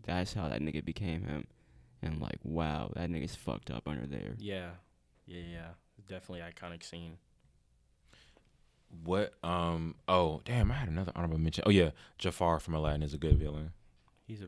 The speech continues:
Speaker 2: fuck him. He's such a bitch.
Speaker 3: But is he, ma-, exactly, he makes you hate him.
Speaker 2: He is a, he's a little bitch. <laughs>
Speaker 3: And any more honorable mentions? Any more villains that y'all didn't mention that y'all wanna mention real quick?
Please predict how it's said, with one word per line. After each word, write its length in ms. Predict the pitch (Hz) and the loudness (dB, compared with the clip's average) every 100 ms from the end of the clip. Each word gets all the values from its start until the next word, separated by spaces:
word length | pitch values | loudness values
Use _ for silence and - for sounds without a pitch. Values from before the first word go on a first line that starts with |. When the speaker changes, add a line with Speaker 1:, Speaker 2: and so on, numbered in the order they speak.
| - | -14
Speaker 2:
fuck 400 | - - 147 123 - | -14 -8 -6 -8 -10
him. 380 | 95 87 87 87 - | -10 -10 -12 -16 -18
He's 120 | 120 | -12
such 160 | 135 101 | -10 -10
a 60 | |
bitch. 500 | 85 87 85 - - _ _ - _ | -10 -10 -10 -14 -20 _ _ -20 _
Speaker 3:
But 140 | 80 90 | 6 8
is 120 | 85 | 8
he, 140 | 92 | 6
ma-, 100 | 95 | 6
exactly, 640 | - 87 87 101 - 76 73 | 6 6 8 8 6 -4 -6
he 80 | - | -4
makes 180 | 85 76 | -2 -2
you 60 | 71 | 2
hate 180 | 82 | 4
him. 180 | 71 71 - - - | 4 2 -4 -12 -14
Speaker 2:
He 160 | 101 | -12
is 160 | 90 87 | -10 -12
a, 40 | 85 _ | -16 _
he's 180 | 101 101 | -14 -12
a 40 | 85 | -10
little 220 | 80 82 - | -12 -14 -14
bitch. 720 | 82 82 - - - - - - - - | -14 -14 -18 -20 -12 -2 -2 -2 -10 -8
<laughs> 100 | - | 2
Speaker 3:
And 640 | 80 80 80 80 82 78 - - - | 6 6 6 6 2 0 -8 -16 -2
any 120 | 104 | 4
more 140 | 131 143 | 6 6
honorable 200 | 147 135 | 6 4
mentions? 340 | 147 156 143 | 2 0 0
Any 100 | 139 | 0
more 140 | 143 | 0
villains 240 | 113 123 127 | 2 0 0
that 140 | 123 | 0
y'all 100 | 127 | 0
didn't 220 | 120 120 | 0 2
mention 360 | 110 113 127 120 | 2 0 -2 -4
that 140 | 107 - | -6 -4
y'all 80 | 101 | -2
wanna 120 | 104 | 2
mention 340 | 104 104 113 113 | 0 0 -4 -4
real 100 | 107 | -4
quick? 280 | - 123 | -2 -2